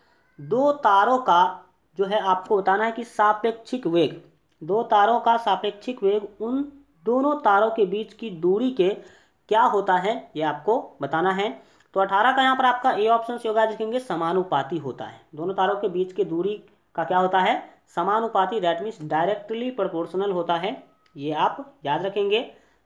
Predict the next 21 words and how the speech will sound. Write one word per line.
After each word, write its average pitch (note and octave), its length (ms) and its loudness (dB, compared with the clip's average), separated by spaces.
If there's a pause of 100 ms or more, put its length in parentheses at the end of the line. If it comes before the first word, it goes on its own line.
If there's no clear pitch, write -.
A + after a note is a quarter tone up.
आगे F#3+ 220 0
बढ़ते B3 260 0
हैं, A#3+ 340 -6 (180)
<clears throat> A#3 320 -8 (1800)
उन्नीस C4+ 380 -2
नंबर B3+ 220 2
क्वेश्चन B3 360 -2
का A#3+ 140 2
सभी A#3 200 -6
साथी A3 260 0
आंसर G3 260 -2
कर G#3 180 -4
सकते A3 320 -4
हैं। A3+ 360 -8
क्वेश्चन B3 340 -4
द्वारा A#3 240 4
पूछा A3 280 0
जा A3 80 4
रहा A3 100 4
है A3 60 2
कि A3+ 220 -6